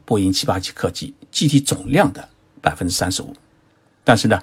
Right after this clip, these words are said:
这百分之三十五啊，却是整架客机最重要、最核心的部位。除了这三家公司之外呢，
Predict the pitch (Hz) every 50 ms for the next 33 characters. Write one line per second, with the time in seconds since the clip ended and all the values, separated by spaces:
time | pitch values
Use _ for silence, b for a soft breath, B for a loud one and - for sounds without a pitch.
0 | b b b b b b b b b b b b b - - 147 - 101 98 123
1 | 143 143 143 151 147 147 - 92 82 87 95 98 - - - - - - - -
2 | - - 101 95 92 - - 101 90 82 92 95 95 - - 127 90 - - -
3 | - 240 226 - - - - - - - - - - - 170 - - - - 175
4 | 127 101 87 78 - - _ - - - - 170 - - - - - - 87 -
5 | - - 92 - - - - - - _ _ _ _ _ _ _ _ _ _ _
6 | _ _ _ _ _ _ _ _ _ _ _ - - - 127 123 117 - 143 -
7 | 156 135 143 123 110 135 135 123 127 - - 120 120 107 78 73 - -